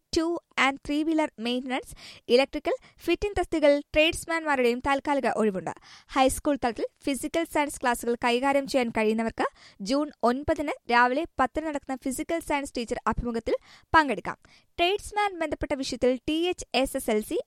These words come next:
അല്ലെങ്കിൽ എസ് എസ് എൽ സിയും ഐ ടി ഐ അല്ലെങ്കിൽ വി എച്ച് എൽ ഇ, കെ ജി സി ഇ ഡിപ്ലോമ യോഗ്യതയും വേണം. ജൂൺ എട്ടിന് രാവിലെ പത്തിനാണ്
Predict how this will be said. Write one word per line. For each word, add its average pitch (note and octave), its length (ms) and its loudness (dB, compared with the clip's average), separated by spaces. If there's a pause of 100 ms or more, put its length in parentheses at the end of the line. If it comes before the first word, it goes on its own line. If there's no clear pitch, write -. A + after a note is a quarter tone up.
അല്ലെങ്കിൽ A3+ 300 0 (180)
എസ് A3+ 160 -2
എസ് C4+ 120 -6
എൽ D4+ 80 -2
സിയും C4 300 -6 (340)
ഐ C#4+ 200 8
ടി - 160 -2
ഐ G4+ 120 0 (120)
അല്ലെങ്കിൽ B3+ 400 0
വി G#3 120 -4
എച്ച് B3+ 240 0
എൽ G#3+ 120 2
ഇ, E4 60 2 (380)
കെ F4 200 4
ജി F#4+ 160 2
സി A#3+ 220 -4
ഇ A3+ 300 -4
ഡിപ്ലോമ E4+ 480 -4
യോഗ്യതയും A#3 460 0
വേണം. G3 220 -6 (420)
ജൂൺ C4+ 280 -2 (100)
എട്ടിന് A#3+ 320 -2
രാവിലെ B3+ 340 4
പത്തിനാണ് B3+ 540 0